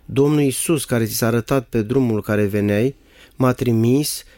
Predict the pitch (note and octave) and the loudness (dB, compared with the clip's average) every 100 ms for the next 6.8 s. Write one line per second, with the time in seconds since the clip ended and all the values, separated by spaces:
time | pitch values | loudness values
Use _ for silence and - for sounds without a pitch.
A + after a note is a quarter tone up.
0 | _ - B2+ - B2+ A#2+ - - D#3 E3 | _ -2 -2 0 0 0 -4 -4 -2 -2
1 | - A2+ B2 - A#2 B2 D3+ C3+ G2+ - | -2 -2 -2 -4 -2 0 0 -2 -4 -10
2 | - - B2+ C3+ C3 D#3 D3+ D3 C3+ C3 | -14 -8 -4 -2 0 0 0 0 0 0
3 | C#3 C#3+ - - A2+ F2+ - _ - - | -4 -4 -4 -4 -4 -4 -14 _ -20 -4
4 | C3 B2+ A#2+ F3 F3 D3 C#3 - B2+ A#2 | 0 0 0 -4 -2 -2 -2 0 0 0
5 | - A#2+ C3 B2+ A2 B2 B2+ A2+ B2 A2+ | -2 -4 -2 -2 -2 -2 -2 -2 0 0
6 | - B2+ A2 G#2 - G#2+ A#2+ | -2 -4 -4 -6 -4 -2 -2